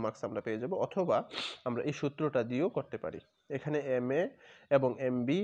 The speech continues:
মান বসানোর পর আমরা যখন বর্গমূল করব তারপর দেখবা যে M,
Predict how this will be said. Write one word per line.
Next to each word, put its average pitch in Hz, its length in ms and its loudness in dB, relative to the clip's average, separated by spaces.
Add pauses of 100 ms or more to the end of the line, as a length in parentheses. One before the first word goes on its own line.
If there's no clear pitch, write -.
(240)
মান 117 160 6 (140)
বসানোর 123 500 -2
পর 180 140 8 (240)
আমরা 120 200 -4
যখন 131 240 -4
বর্গমূল 131 440 0
করব 131 140 0 (120)
তারপর 127 260 0 (120)
দেখবা 123 240 0 (420)
যে 117 80 -2 (260)
M, 117 40 -4